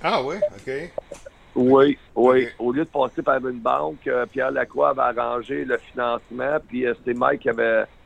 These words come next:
Speaker 2: euh, qui m'avait, euh, qui m'avait endossé pour, euh, mon premier achat. Alors,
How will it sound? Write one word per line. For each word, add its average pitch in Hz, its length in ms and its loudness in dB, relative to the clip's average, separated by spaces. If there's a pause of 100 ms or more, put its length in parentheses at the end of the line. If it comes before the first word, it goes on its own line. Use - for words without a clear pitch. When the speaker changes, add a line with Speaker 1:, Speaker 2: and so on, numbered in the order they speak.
(380)
Speaker 2:
euh, 98 200 0
qui - 80 -14
m'avait, 110 300 2
euh, 117 340 2
qui - 140 -12
m'avait 117 220 -2
endossé 127 580 -2
pour, 117 300 -2
euh, 117 80 2
mon 113 160 -2
premier 117 360 -2
achat. 143 360 2
Alors, 117 320 2